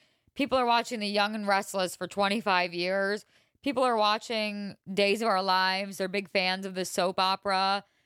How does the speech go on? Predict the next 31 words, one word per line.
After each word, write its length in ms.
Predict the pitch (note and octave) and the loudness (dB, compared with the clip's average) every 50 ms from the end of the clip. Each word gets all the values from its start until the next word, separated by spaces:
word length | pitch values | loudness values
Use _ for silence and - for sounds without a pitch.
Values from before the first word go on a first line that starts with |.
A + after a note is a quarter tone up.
| _ _ _ - | _ _ _ -4
Uh, 420 | - F#3+ F#3+ F3+ F3 E3+ E3+ E3 D3 | -2 0 0 2 2 0 0 -2 -2
they're 140 | C3+ G#3 G3+ | 0 0 2
watching 320 | G3+ G3 G3 G#3 - G#3+ | 2 2 2 0 -2 -4
it 100 | G#3 G3+ | -4 -2
every 220 | - G3 F#3+ G#3 G3+ | -2 -2 0 2 2
afternoon, 600 | F#3+ F#3+ - - G3 F#3+ F#3+ F#3+ F#3+ F#3+ F#3+ F#3+ | 2 2 0 -2 -6 -4 -2 -2 -2 -2 -2 -2
their 120 | F#3+ F3+ | -2 -2
shows, 680 | - - - - A#3 G3 F3+ F3+ F#3+ F#3+ F#3+ G3 F#3 - | -2 -2 -2 0 2 2 4 2 2 0 -2 -4 -4 -4
their 120 | F#3 F3+ | -4 -4
programs." 1120 | - - - G3+ F3 F3 F#3 F#3 G3 G#3 G#3 G#3 G#3 G3+ G#3 G#3+ G#3+ A3 A3+ G#3+ - - - _ _ _ _ _ _ _ _ _ _ _ | -4 -4 -2 0 0 2 0 0 0 0 2 2 2 2 0 -2 -4 -6 -10 -10 -12 -14 -16 _ _ _ _ _ _ _ _ _ _ _
What 200 | E3+ A3+ D4 - | -2 -2 -2 0
the 60 | A#4 | 0
hell 200 | G#4 E4+ B3+ A3+ | 0 2 2 2
did 120 | F#3+ F#3+ F3+ | 2 0 0
I 80 | E3+ | 0
think 160 | - F3+ F3 | -2 -4 -6
Grey's 220 | - E3 D3+ D3 D3 | -6 -6 -6 -6 -6
Anatomy 380 | D#3+ - - - - A2+ A2+ | -8 -8 -8 -6 -6 -6 -4
was? 520 | A#2 A#2+ B2 C3+ - B3+ C4+ - - - - _ _ _ _ _ _ _ | -2 -2 -2 -2 -2 -6 -8 -12 -14 -16 -18 _ _ _ _ _ _ _
What 220 | - G3 B3+ E4+ | 0 2 2 2
do 80 | - A4 A#4 | 2 0 0
I 40 | A4 | 0
think 160 | F#4+ D#4+ C#4+ | 0 0 0
I've 80 | A3+ | 0
been 100 | G3+ F#3+ | 0 -2
doing 240 | E3+ D#3+ D3+ D#3 F3 | -2 -2 -2 -4 -4
for 100 | F3 - | -4 -4
the 40 | F#3 | -4
last 240 | E3+ D3+ D3 E3 - | -4 -4 -4 -4 -6
eighteen 300 | B2+ B2+ - F3 D3+ C#3 | -6 -6 -6 -8 -6 -6
years? 500 | A#2+ A#2+ B2 D3 A3 A#3 - - - | -4 -2 -2 -2 -2 -4 -6 -8 -10